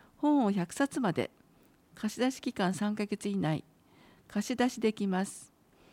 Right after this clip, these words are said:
積み重ねた本のイラストがあります。問い合わせ、中央図書館。電話、零四八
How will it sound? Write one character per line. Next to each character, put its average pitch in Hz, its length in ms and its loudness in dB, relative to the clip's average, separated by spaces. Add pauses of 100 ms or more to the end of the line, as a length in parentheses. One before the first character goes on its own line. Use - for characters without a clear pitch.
(220)
積 240 140 -2
み 285 140 4
重 311 260 2
ね 294 120 2
た 214 140 0
本 269 240 4
の 220 100 2
イ 165 100 4
ラ 175 120 2
ス - 80 -6
ト 190 120 -2
が 180 100 0
あ 175 60 2
り 165 120 2
ま 156 200 2
す。 - 200 -14 (460)
問 277 200 4
い 269 60 6
合 262 60 4
わ 247 120 4
せ、 220 300 0 (260)
中 302 260 2
央 294 120 4
図 269 140 0
書 269 160 0
館。 175 340 -2 (640)
電 247 260 4
話、 220 260 2 (500)
零 285 240 4
四 285 240 4
八 202 320 -2